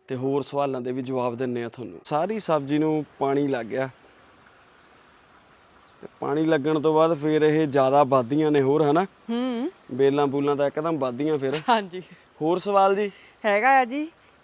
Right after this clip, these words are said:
Speaker 2: ਇਹ ਨੇ ਜਸਵੀਰ ਕੌਰ ਰੰਧਾਵਾ।
Speaker 1: ਹੂੰ।
Speaker 2: ਇਹ ਪੁੱਛਦੇ ਨੇ, "ਤੁਸੀਂ ਬੁਲਟ ਤੇ ਸਫ਼ਰ ਕਿਉਂ ਨਹੀਂ ਕੀਤਾ?"
Speaker 1: ਕਿਉਂ ਨਹੀਂ ਕੀਤਾ?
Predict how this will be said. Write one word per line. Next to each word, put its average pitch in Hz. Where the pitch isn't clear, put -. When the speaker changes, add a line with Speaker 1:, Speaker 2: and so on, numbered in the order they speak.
Speaker 2:
ਇਹ 262
ਨੇ 285
ਜਸਵੀਰ 247
ਕੌਰ 262
ਰੰਧਾਵਾ। 254
Speaker 1:
ਹੂੰ। -
Speaker 2:
ਇਹ 151
ਪੁੱਛਦੇ 247
ਨੇ, 285
"ਤੁਸੀਂ 277
ਬੁਲਟ 247
ਤੇ 285
ਸਫ਼ਰ 254
ਕਿਉਂ 254
ਨਹੀਂ 262
ਕੀਤਾ?" 190
Speaker 1:
ਕਿਉਂ 170
ਨਹੀਂ 208
ਕੀਤਾ? 202